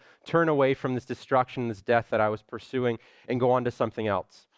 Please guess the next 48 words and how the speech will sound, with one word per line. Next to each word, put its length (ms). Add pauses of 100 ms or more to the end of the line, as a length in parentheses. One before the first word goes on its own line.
(260)
That 80
was 100
a 60
spiritual 460
kind 180
of 60
thing, 260
but 220
I 60
was 120
also 220
trying 220
to 40
get 140
my 100
act 300
together, 340
and 100
I 180 (260)
wanted 240
to 80
go 100
to 60
school. 400
So 260
I 80
applied 380
at 40
York 240
University 600 (320)
and, 360
uh, 280 (260)
into 220
the 80
sociology 640
program. 420
I 60
got 140
accepted 420
there 220
with 140
the 80
hopes 280
of 160
getting 220
into 140
Teachers 340
College 420